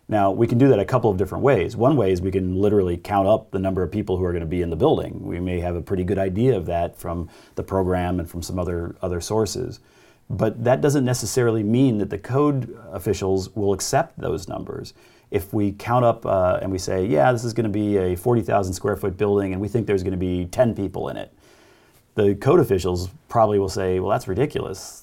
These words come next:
That's, that's a much bigger building. Like, they're not, you're not gonna have ten people, and that's gonna be a lot more people than that. And so you're gonna need more bathrooms than what you would need for just ten people."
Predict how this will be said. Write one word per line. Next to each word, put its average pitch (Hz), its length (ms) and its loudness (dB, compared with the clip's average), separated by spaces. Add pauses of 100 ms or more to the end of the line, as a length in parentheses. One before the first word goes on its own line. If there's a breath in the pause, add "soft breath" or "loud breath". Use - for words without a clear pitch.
That's, 107 300 -8
that's 123 240 -4
a 90 40 -2
much 98 280 0
bigger 98 220 0
building. 95 640 -2
Like, 92 200 -4
they're 120 120 -2
not, 98 300 -2
you're 131 160 -2
not 107 100 0
gonna 85 120 -4
have 80 100 -6
ten 82 200 -8
people, 80 260 -8
and 90 80 -6
that's 113 120 -8
gonna 110 140 -2
be 107 60 -2
a 104 60 -2
lot 120 220 4
more 87 140 -4
people 80 320 -10
than 60 80 -12
that. 53 260 -10 (420 soft breath)
And 95 140 -4
so 101 140 2
you're 104 160 2
gonna 104 160 0
need 107 180 0
more 101 300 4
bathrooms 98 640 2
than 92 180 -2
what 92 160 0
you 98 120 0
would 90 120 0
need 101 260 -2
for 90 120 -6
just 87 260 -4
ten 85 220 -6
people." 120 480 -6